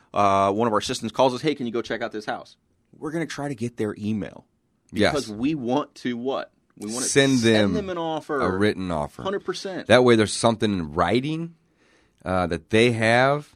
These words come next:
Speaker 2: They can sign it and send it back. It also creates a way for us to follow up with them if they're not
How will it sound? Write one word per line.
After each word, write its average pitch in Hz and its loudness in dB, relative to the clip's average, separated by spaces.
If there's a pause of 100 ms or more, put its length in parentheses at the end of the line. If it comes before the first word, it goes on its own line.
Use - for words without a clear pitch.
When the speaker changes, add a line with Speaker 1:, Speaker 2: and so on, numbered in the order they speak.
Speaker 2:
They 90 -8
can 78 -8
sign 120 0
it 151 0 (140)
and 82 -10
send 85 -4
it 76 -6
back. 131 2 (300)
It 92 -4
also 104 2
creates 104 -4
a 101 -2
way 95 0
for 92 -6
us 85 -8
to - -14
follow 90 2
up 95 0
with 98 -6
them 104 -2
if 85 -8
they're 82 -4
not 76 -6